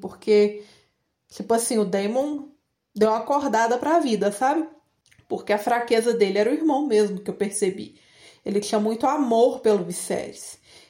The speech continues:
Então, só a ideia de decepcioná-lo o atormenta muito. Então, acho que ele precisava, assim, dessa, desse surto aí com, com o Viserys pra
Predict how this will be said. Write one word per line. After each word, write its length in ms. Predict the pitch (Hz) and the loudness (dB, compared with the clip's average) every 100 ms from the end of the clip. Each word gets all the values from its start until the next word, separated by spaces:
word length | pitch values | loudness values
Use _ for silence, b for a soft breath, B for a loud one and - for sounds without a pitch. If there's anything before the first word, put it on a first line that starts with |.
| _ | _
Então, 300 | 202 202 208 | -6 0 0
só 160 | 208 247 | 2 0
a 60 | |
ideia 300 | 302 254 240 | 2 4 4
de 120 | 233 220 | 2 0
decepcioná-lo 1300 | 226 226 240 233 - 262 202 185 196 247 262 190 - | 2 2 0 0 0 2 2 2 2 2 2 0 2
o 120 | 220 | 2
atormenta 640 | 214 233 226 220 226 262 | 4 2 0 0 0 0
muito. 760 | 294 254 254 277 262 - - - _ _ | 0 2 2 0 -2 -8 -14 -14 _ _
Então, 640 | 208 202 - 214 208 220 240 | -12 -12 0 2 4 4 4
acho 200 | 240 - | 2 2
que 60 | |
ele 140 | 233 240 | 2 2
precisava, 720 | 247 254 254 233 202 208 208 | 0 -4 0 2 4 4 2
assim, 380 | 214 - 208 202 | -2 -2 -2 -2
dessa, 760 | 196 202 - 208 190 185 - _ _ _ _ _ _ | -2 -2 0 2 2 -2 -8 _ _ _ _ _ _
desse 280 | - 202 220 | -2 -2 -2
surto 460 | - 240 240 - 208 | -2 0 -2 2 2
aí 180 | 202 | 2
com, 200 | 202 196 | 0 -6
com 260 | - - 202 | -8 -6 -6
o 20 | |
Viserys 640 | 196 196 - 220 226 269 - | -4 -4 2 2 2 -2 -2
pra 500 | 240 226 - - | 2 2 2 -2